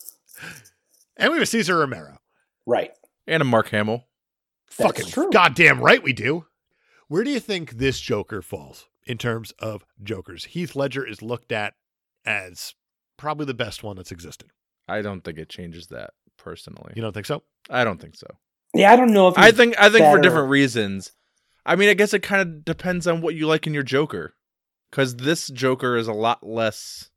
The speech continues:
Speaker 3: comic book.
Speaker 1: He's not
Speaker 2: Right,
Speaker 1: comic
Speaker 2: he's
Speaker 1: book at all.
Speaker 2: much
Speaker 3: That's what I
Speaker 2: he's
Speaker 3: mean.
Speaker 2: definitely grounded in reality.
Speaker 1: He is, but it's one of those things of where you have, we, we've seen a Joker origin before, and it's called The Killing Joke. Alan Moore wrote it.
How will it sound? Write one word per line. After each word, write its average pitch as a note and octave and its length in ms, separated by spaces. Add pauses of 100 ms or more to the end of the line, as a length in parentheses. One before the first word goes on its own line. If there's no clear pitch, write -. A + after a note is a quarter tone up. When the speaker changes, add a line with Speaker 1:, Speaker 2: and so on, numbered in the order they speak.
(140)
Speaker 3:
comic C3 520
book. D#2+ 320 (560)
Speaker 1:
He's D#3+ 220
not D3+ 100
Speaker 2:
Right, D3 140
Speaker 1:
comic D3 200
Speaker 2:
he's - 80
Speaker 1:
book B2 200
at A#2 60
all. E3 200
Speaker 2:
much - 80
Speaker 3:
That's A#2+ 120
what B2+ 100
I G#2+ 40 (120)
Speaker 2:
he's C#3+ 260
Speaker 3:
mean. F2+ 100
Speaker 2:
definitely E3+ 280
grounded A#2+ 360
in G#2+ 80
reality. G#2 560 (480)
Speaker 1:
He G#3+ 240
is, E3+ 200
but - 240
it's F3 340
one G#3+ 120
of G#3 40
those E3 160
things F3 200
of C3 100
where C#3+ 80
you C#3 160
have, C#3+ 560 (220)
we, D#3+ 140
we've F3+ 300
seen G3+ 200
a E3+ 40
Joker C#3+ 420
origin G#2+ 420
before, E2+ 280
and F2 80
it's - 80
called A#2+ 200
The G2+ 40
Killing G#2+ 340
Joke. F2+ 280
Alan A#2+ 240
Moore A2 200
wrote F#2 200
it. - 120